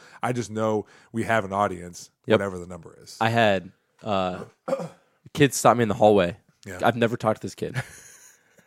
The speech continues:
Speaker 2: And he said, "Hey, Mister Rogers, when's the new podcast coming out?"
Speaker 1: Yeah.
Speaker 2: And it's just, like, not a kid that you would even think would, like, listen to it. You know what I
Speaker 1: Yeah.
Speaker 2: mean? And I'm like,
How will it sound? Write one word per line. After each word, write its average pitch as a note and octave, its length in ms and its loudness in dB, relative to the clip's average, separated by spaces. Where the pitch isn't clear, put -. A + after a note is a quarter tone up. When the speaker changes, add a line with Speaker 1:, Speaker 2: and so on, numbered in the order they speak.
Speaker 2:
And B2 80 -2
he B2+ 60 0
said, B2 200 4
"Hey, C3 140 4
Mister A#2+ 240 -4
Rogers, A#2 400 -4
when's A2 220 -8
the A#2 40 -14
new B2+ 80 -6
podcast B2 480 -8
coming D#3 160 2
out?" B3 60 2
Speaker 1:
Yeah. C#4+ 440 -2
Speaker 2:
And C3 140 0
it's C3 140 -2
just, B2+ 100 -8
like, C3 200 4
not D3+ 140 6
a E3+ 40 2
kid F#3 180 0
that E3+ 60 -6
you F3+ 80 -4
would F3+ 100 0
even F3 220 -2
think G3+ 240 -8
would, F3 100 -2
like, D#3+ 240 4
listen D#3+ 300 -2
to - 140 -10
it. - 180 -12
You C#3 80 -6
know D3+ 60 4
what D3 40 4
I C#3+ 40 2
Speaker 1:
Yeah. C#3 40 -2
Speaker 2:
mean? D#3+ 200 -4
And D3+ 100 -2
I'm D3 100 0
like, C3 320 0